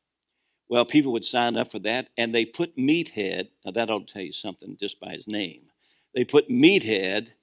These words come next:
he was the star of the football team, in that course 'cause he needed it for the credits. So he signed up and they gave him a tutor. He learned about the missionary journeys of Apostle Paul. He knew about Paul and Barnabas and Paul and Silas, and he knew this town and that town, the first journey, the second journey.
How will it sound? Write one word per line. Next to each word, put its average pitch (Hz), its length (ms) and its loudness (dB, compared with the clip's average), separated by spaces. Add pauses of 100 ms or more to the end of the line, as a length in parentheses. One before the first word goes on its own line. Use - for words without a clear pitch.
(180)
he 131 100 -2
was 120 180 0
the 98 80 -12
star 135 440 2
of 98 140 -4
the 104 80 -10
football 110 420 0
team, 113 440 -6
in 127 220 0
that 131 220 4
course 117 320 0
'cause 107 160 -10
he 113 120 -6
needed 120 420 6
it 113 220 2
for 101 100 -12
the 98 80 -10
credits. - 680 2 (460)
So 117 140 -2
he 135 180 6
signed 147 320 6
up 139 80 4
and 131 80 -4
they 139 60 4
gave 151 240 6
him 151 100 6
a 139 40 2
tutor. 143 400 2
He 127 320 0
learned 131 340 0
about 135 380 2
the 123 60 -4
missionary 127 340 -4
journeys 131 320 -4
of 120 80 -8
Apostle 131 300 -6
Paul. 131 300 -4 (280)
He 143 160 0
knew 139 340 2
about 127 400 0
Paul 127 380 2
and 131 120 -4
Barnabas 127 540 -2
and 127 100 -10
Paul 127 320 0
and 131 120 -4
Silas, 127 480 -6
and 123 100 -8
he 127 120 -2
knew 131 200 0
this 127 220 -6
town 127 260 -4
and 120 100 -8
that 127 160 0
town, 123 280 -6
the 120 80 -8
first 131 340 -4
journey, 127 260 -4
the 117 120 -12
second 131 340 -4
journey. 127 380 -4